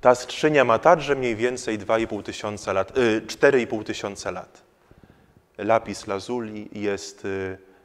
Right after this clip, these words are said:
w-, y, skała wapienna. E, no,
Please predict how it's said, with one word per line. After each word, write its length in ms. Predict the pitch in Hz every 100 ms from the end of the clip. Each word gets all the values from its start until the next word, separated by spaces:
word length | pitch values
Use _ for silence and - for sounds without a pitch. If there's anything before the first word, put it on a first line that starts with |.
| _ _ _ -
w-, 960 | 92 90 98 95 95 92 92 92 95
y, 40 | 95
skała 380 | - 107 104
wapienna. 720 | 101 98 131 123 113 107 104 - _ - - _ - _ _ _ -
E, 400 | 95 92 92 92 92 - - - _ _ _ _
no, 180 | 113 113